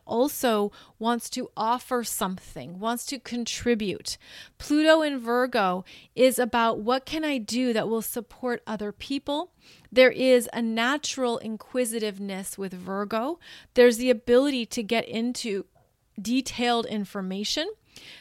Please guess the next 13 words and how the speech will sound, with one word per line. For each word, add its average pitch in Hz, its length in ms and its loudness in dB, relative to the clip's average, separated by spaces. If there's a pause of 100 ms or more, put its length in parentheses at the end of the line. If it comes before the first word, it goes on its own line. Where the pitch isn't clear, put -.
(120)
There 277 180 6
is 285 220 -2
also 277 380 -2
a 269 80 -2
focus 269 640 -2
on 254 380 -4
how 294 400 -4
can 240 520 -6 (360)
various 269 440 2
solutions 240 880 -4
work 285 360 -8
for - 180 -12
me. 190 320 -14